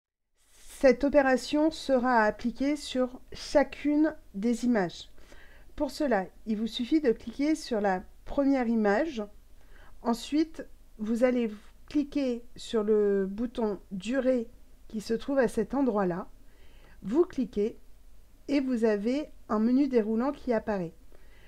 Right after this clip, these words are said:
Vous pouvez soit par défaut choisir une seconde, deux secondes, trois secondes, cinq secondes ou sept secondes.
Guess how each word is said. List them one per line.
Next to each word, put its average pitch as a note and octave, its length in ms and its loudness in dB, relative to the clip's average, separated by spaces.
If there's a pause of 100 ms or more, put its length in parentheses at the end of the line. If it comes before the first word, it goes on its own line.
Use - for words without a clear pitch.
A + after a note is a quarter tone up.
(360)
Vous A3+ 180 0
pouvez C4 360 0
soit D4 480 2
par A3+ 260 -2
défaut B3 320 -2
choisir G#3+ 560 -2 (160)
une C4 160 2
seconde, A#3+ 480 0 (140)
deux A#3 180 0
secondes, G3 400 -4 (220)
trois C4 220 -2
secondes, G3 500 -4 (100)
cinq B3 300 -2
secondes G3+ 500 -4 (120)
ou G3 60 -8
sept D4 280 0
secondes. F#3 460 -4